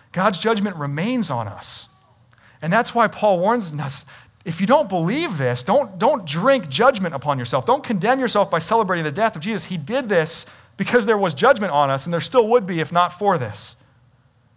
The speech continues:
So if you're not a Christian, this is why we say don't receive this. Receive Jesus instead.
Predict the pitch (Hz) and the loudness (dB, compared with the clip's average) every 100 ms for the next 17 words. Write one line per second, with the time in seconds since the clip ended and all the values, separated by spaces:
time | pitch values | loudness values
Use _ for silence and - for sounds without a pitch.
0 | _ _ _ _ - - - _ - 185 | _ _ _ _ -20 -20 -20 _ -6 0
1 | 202 202 196 214 254 - 208 185 240 269 | 2 2 2 2 2 0 -4 -4 -4 0
2 | 226 196 180 - 185 160 170 180 160 - | 4 4 2 -2 0 0 0 -2 -4 -8
3 | - 143 123 104 104 143 - 214 185 127 | -6 -6 -6 -8 -8 -6 -4 -2 -4 -4
4 | 151 208 175 151 139 - 143 127 - 143 | -4 -2 -2 -4 -4 -8 -8 -8 -6 -2
5 | 123 98 | -2 -4